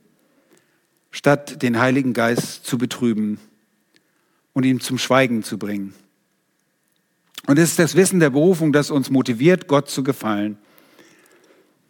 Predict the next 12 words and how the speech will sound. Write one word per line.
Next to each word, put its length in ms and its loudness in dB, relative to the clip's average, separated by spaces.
Nun, 380 4
wir 300 4
distanzieren 600 2
uns 180 -2
von 120 0
diesen 240 4
Dingen, 320 4
weil 160 6
es 140 0
Gott 220 -2
nicht 160 0
gefällt. 640 -2